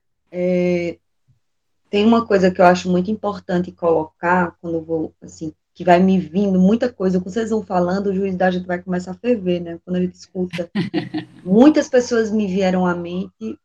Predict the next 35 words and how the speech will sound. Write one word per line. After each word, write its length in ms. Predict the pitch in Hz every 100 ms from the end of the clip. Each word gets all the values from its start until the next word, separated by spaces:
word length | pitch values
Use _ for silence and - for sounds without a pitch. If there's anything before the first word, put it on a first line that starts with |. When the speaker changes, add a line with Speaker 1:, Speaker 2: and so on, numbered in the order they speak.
| _
Speaker 1:
muitas 500 | 196 214 240 247 240
experiências 720 | 247 - 226 220 226 262 240 -
pessoais 600 | 214 208 196 190 202 190
me 240 | 208 190
vieram 420 | 180 185 185 185 175
à 60 |
mente, 600 | 175 180 202 214 - 226 - _ _ _ _
muitas 540 | 202 220 254 262 269 -
coisas 540 | - 202 196 240 - _
mesmo, 580 | 196 196 175 160 156 160 _ _ 262
né, 260 | 175 180
vêm 280 | 175 180 180
à 60 | 202
mente. 460 | 180 151 147 _ _ _ _ _ -
Como 180 | 302 311
não 120 | 294
tem 200 | 254 240
como 240 | 226 226
falar 320 | - 202 196
todas 260 | 220 214 208
as 180 | 185 185
coisas, 340 | - 233 202
eu 80 | 208
acho 180 | 202 -
que 80 | -
tem 160 | 220 220
um 120 | 214
ponto 340 | 202 202 202
que 120 | _ 180
pra 180 | 202
mim 140 | 202 196
é 40 |
muito 280 | 196 208 220
importante 560 | 220 202 196 196 185
na, 120 | 190